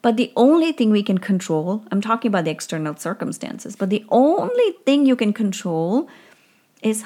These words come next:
how you think and feel. You can control how you're responding or reacting to situations in your life. And it's about learning to allow things to happen, to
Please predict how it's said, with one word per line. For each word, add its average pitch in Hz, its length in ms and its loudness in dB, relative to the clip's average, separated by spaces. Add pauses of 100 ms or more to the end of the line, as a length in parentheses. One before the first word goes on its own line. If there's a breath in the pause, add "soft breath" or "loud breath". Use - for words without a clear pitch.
how 262 380 -2
you 359 160 -2
think 214 420 -2
and 220 240 -4
feel. 233 380 0
You 190 80 -2
can 196 160 -4
control 220 640 0 (320 loud breath)
how 226 380 0
you're 226 280 2
responding 208 1000 0
or 185 100 0
reacting 170 800 0
to 233 100 -4
situations 190 720 -4
in 202 180 0
your 208 180 2
life. 202 460 -2 (540 soft breath)
And 208 220 4
it's 214 140 -4
about 208 260 2
learning 214 1000 4 (520 soft breath)
to 220 280 2
allow 208 800 4
things 208 460 -2
to 196 80 -6
happen, 185 380 -4
to 190 160 -8